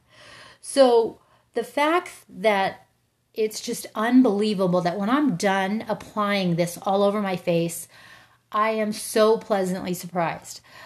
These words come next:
I used to use Tarte. I can't remember what the name was, but I used Tarte foundation. And it wasn't that, there was some tape.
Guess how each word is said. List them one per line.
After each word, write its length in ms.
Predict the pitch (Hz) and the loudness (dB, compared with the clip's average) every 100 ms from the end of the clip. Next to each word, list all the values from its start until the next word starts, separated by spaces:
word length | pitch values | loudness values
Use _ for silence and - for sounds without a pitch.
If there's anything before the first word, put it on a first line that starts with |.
| - | -8
I 60 | 196 | -4
used 340 | 202 262 254 | 0 0 0
to 80 | 277 | -4
use 420 | 277 285 269 - - | -2 -2 -4 -6 -14
Tarte. 760 | - 208 202 226 254 - - - - | -6 0 2 0 -2 -10 -16 -16 -16
I 100 | 190 | -14
can't 360 | - 247 247 | -6 -2 -2
remember 300 | 233 226 214 | -2 -4 -2
what 180 | 190 185 | -2 -2
the 80 | 185 | -2
name 200 | 180 175 | -2 0
was, 200 | 170 165 | -2 -2
but 120 | 185 | -2
I 40 | 175 | -2
used 320 | 214 226 - | -2 -6 -4
Tarte 300 | - 202 - | 0 0 0
foundation. 680 | 202 185 165 165 165 165 - - - - - - | -4 -2 -2 -4 -6 -6 -8 -16 -20 -20 -14 -4
And 140 | 208 | -2
it 120 | 202 | -2
wasn't 560 | 208 254 294 330 311 254 | 0 2 2 2 0 0
that, 480 | 220 190 180 - _ _ - - | -2 0 -2 -4 _ _ -20 -16
there 100 | 214 | -8
was 180 | 190 175 | -6 -4
some 180 | 208 185 | -4 -4
tape. 460 | 190 - 180 151 | -4 -2 -2 -4